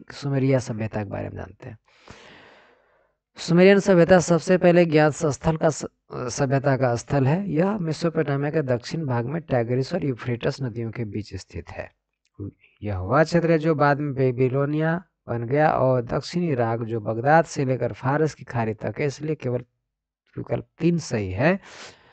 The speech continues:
सुमेर, सुमेरियन सभ्यता के लोग लगभग पहली बार पैंतालीस सौ से चार हज़ार ईसा पूर्व तक गैर सेमेटिक,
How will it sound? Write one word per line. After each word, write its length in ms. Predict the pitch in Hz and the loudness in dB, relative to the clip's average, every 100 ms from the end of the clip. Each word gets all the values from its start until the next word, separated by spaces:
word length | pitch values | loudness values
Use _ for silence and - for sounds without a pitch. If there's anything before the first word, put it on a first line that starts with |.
| _ _ - | _ _ -20
सुमेर, 500 | - 175 196 214 202 - - _ _ _ _ _ _ _ _ _ _ _ | -2 4 8 8 8 -2 -16 _ _ _ _ _ _ _ _ _ _ _
सुमेरियन 440 | - 147 165 175 180 | -6 0 4 4 4
सभ्यता 400 | 170 139 123 127 | 2 2 2 2
के 100 | 123 | 2
लोग 220 | 120 139 | 2 2
लगभग 360 | 123 110 117 120 _ | 2 0 -2 -4 _
पहली 440 | 139 143 160 180 175 | 2 2 2 0 0
बार 280 | 123 104 | 0 -2
पैंतालीस 540 | - 127 117 131 135 139 | -2 -4 0 0 0 -2
सौ 200 | - 123 | -4 -6
से 200 | - 107 | -6 -10
चार 300 | - 135 139 | -2 0 2
हज़ार 160 | 127 | 2
ईसा 200 | 120 120 | 0 -2
पूर्व 220 | 113 123 113 | -6 -6 -6
तक 140 | 113 | -6
गैर 500 | 107 104 135 165 170 | -6 -2 6 8 6
सेमेटिक, 840 | - - - 147 147 143 135 107 | 2 -6 -4 -2 0 -2 -4 -8